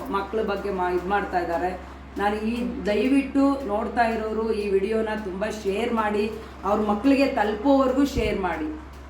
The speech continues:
ನಾನು ಹೇಳ್ತಾ ಇದ್ದು, ಮತ್ತೊಂದು ಸರಿ ಹೇಳ್ತಾ ಇದ್ದೀನಿ, ನಾನು ಆಶ್ರಮ ಮಾಡ್ತಾ ಇರೋದು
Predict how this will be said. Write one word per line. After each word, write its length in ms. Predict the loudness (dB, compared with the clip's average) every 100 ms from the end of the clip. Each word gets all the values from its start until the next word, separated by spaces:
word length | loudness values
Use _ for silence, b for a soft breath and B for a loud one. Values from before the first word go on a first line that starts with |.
| -8
ನಾನು 280 | 0 6 6
ಹೇಳ್ತಾ 320 | 6 2 2
ಇದ್ದು, 200 | 0 4
ಮತ್ತೊಂದು 460 | 2 2 0 2 2
ಸರಿ 200 | 0 -2
ಹೇಳ್ತಾ 320 | -2 -2 -2
ಇದ್ದೀನಿ, 280 | 0 0 0
ನಾನು 400 | 2 2 4 4
ಆಶ್ರಮ 340 | 2 2 2 2
ಮಾಡ್ತಾ 380 | 2 0 0 0
ಇರೋದು 400 | 0 0 0